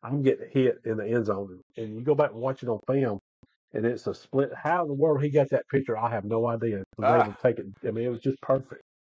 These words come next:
Speaker 1: And the kid was like, uh, he blocked me, and it, what happened was it was on goal line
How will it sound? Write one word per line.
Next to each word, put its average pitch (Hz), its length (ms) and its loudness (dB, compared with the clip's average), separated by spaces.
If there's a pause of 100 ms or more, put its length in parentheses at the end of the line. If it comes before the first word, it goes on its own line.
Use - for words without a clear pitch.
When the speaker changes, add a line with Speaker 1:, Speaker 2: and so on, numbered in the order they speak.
(460)
Speaker 1:
And 113 100 -2
the 123 80 6
kid 190 220 6
was 151 160 -2
like, 123 160 0
uh, 120 280 -8
he 156 80 4
blocked 190 320 2
me, 190 200 0
and 147 180 2
it, 131 100 -4
what 143 200 2
happened 170 360 0
was 113 280 0
it 113 120 -4
was 120 40 -4
on 135 200 0
goal 143 200 4
line 107 180 -2